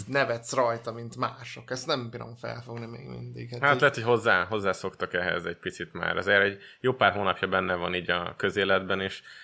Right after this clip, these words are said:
Speaker 2: és van, akinek lehet, hogy a szívéhez nőtt, és na, nem csak azért nézi, mert beszédhibás, hanem egy ilyen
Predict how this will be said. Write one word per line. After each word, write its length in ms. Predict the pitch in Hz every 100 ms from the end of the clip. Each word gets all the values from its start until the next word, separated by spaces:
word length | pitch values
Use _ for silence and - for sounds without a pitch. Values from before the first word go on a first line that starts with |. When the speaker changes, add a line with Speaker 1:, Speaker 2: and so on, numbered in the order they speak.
| -
Speaker 2:
és 120 | 98
van, 160 | - 98
akinek 320 | 95 95 92
lehet, 200 | 98 90
hogy 80 | 92
a 40 |
szívéhez 460 | - 104 92 82 80
nőtt, 320 | 82 80 80
és 260 | 80 - -
na, 120 | 95
nem 140 | 101 101
csak 160 | 104
azért 240 | 95 92 90
nézi, 200 | 90 87
mert 320 | 85 82 - - -
beszédhibás, 720 | - 98 104 - 98 98 92
hanem 240 | - 95 95
egy 200 | 92 90
ilyen 540 | 95 92 95 85 87